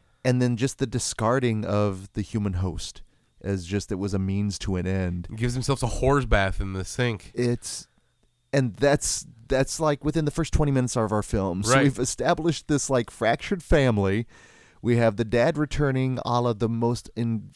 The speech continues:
Speaker 1: invasive, nasty, gnarly way I've ever seen
Speaker 2: Mm-hmm.
Speaker 1: in any kind of an alien abduction movie. Like, I've never seen anything like that
Speaker 2: 'Cause it's,
Speaker 1: beyond
Speaker 2: it's not chest burster.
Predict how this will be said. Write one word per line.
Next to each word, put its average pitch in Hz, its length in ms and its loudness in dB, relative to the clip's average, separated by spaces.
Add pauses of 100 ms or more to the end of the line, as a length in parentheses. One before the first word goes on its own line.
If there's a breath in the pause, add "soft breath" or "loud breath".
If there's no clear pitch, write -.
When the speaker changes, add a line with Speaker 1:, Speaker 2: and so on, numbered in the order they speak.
Speaker 1:
invasive, 127 680 0
nasty, 120 520 0
gnarly 117 340 2
way 117 240 4
I've 104 260 0
ever 170 200 2
seen 113 680 2
Speaker 2:
Mm-hmm. 113 480 -6
Speaker 1:
in 120 80 4
any 143 200 2
kind 147 180 0
of 127 80 2
an 113 160 2
alien 143 340 2
abduction 123 440 0
movie. 107 180 0
Like, 110 260 -2 (440)
I've 160 420 2
never 131 400 4
seen 120 480 0
anything 110 460 0
like 101 320 -2
that 85 320 -4
Speaker 2:
'Cause 151 140 -4
it's, - 40 2
Speaker 1:
beyond 104 420 2 (120)
Speaker 2:
it's 175 180 -6
not 226 240 -2
chest - 440 -2
burster. 85 600 -4